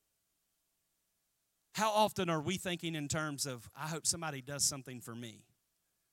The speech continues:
instead of thinking in terms of, "What could I make happen for someone else?"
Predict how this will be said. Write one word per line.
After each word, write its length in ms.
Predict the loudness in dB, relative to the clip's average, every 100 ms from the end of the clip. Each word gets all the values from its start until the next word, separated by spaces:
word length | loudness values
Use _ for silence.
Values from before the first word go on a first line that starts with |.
| _ _ _ -6
instead 400 | 4 6 6 2
of 80 | 0
thinking 360 | -2 -2 -2
in 120 | -2 -2
terms 340 | 0 -2 -4
of, 140 | -6
"What 260 | -4 -4 -4
could 140 | -6
I 160 | -4 -4
make 240 | -4 -8
happen 340 | -8 -8 -8 -12
for 140 | -6
someone 360 | -4 -4 -6 -10
else?" 520 | -12 -6 -2 0 -2